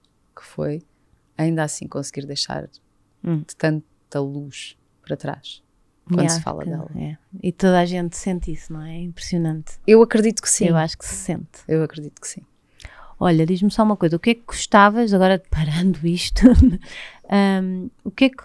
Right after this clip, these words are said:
Speaker 2: o que é que te vês a fazer? O que é que gostavas de fazer, hum, hum, eh, nos próximos tempos? Gostavas de voltar à representação? Eh,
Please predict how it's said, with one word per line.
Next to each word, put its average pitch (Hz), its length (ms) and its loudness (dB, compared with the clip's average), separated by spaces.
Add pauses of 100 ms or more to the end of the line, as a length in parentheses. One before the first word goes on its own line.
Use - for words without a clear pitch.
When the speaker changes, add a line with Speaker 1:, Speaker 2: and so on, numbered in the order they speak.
Speaker 2:
o 220 120 -6
que - 140 0
é 262 40 2
que 247 300 -4
te 226 160 -6
vês 220 260 2
a 233 60 -2
fazer? 180 400 2
O 160 40 0
que 208 120 -4
é 208 60 0
que 208 60 -14
gostavas 208 440 -6
de - 80 -18
fazer, 202 420 0
hum, 185 440 -6 (840)
hum, 175 840 -6 (1000)
eh, 180 160 4
nos 180 260 -4
próximos 190 440 -2
tempos? 147 320 -6
Gostavas 208 360 0
de - 60 -14
voltar 196 280 0
à 185 40 0
representação? 208 1120 -4 (340)
Eh, 170 560 -6